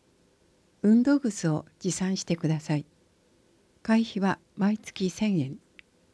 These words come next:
詳しいことは工藤さんまで。電話番号、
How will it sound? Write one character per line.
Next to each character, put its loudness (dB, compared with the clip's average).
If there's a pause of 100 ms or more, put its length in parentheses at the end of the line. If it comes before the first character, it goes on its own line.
(380)
詳 4
し -2
い -2
こ -4
と 0
は 0 (380)
工 4
藤 0
さ -2
ん 0
ま -4
で。 -8 (1080)
電 4
話 4
番 2
号、 -2